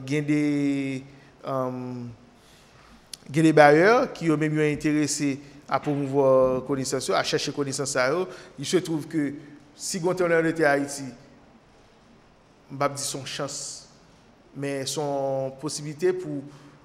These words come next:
bailleurs ça, joindre à, à améliorer connaissance scientifique là, eh bien, yo, euh, offrir des cob à des monde qui prêts à faire recherche ça,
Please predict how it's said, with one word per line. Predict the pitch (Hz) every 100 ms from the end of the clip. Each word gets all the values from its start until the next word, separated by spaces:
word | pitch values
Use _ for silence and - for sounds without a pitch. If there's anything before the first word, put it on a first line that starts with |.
| _ -
bailleurs | 147 147 147
ça, | 143 135 131 131 127 127
joindre | 120 147 156 147 135 127 143
à, | 143 143 143
à |
améliorer | 143 156 156 156 147
connaissance | 156 147 143 147
scientifique | 147 139 139 143
là, | 180 226 - - -
eh | 143
bien, | 180 240
yo, | 160 156 196 220 170 143
euh, | 135 127 135
offrir | 151 139 196 185
des | 156
cob | 165 208 214 208 - -
à | - 139 135 135 131 135
des | 139
monde | 143 185 196
qui | 151 156 160 160
prêts | 151 170 180
à | 143
faire | 135 185
recherche | 180 - 143
ça, | 135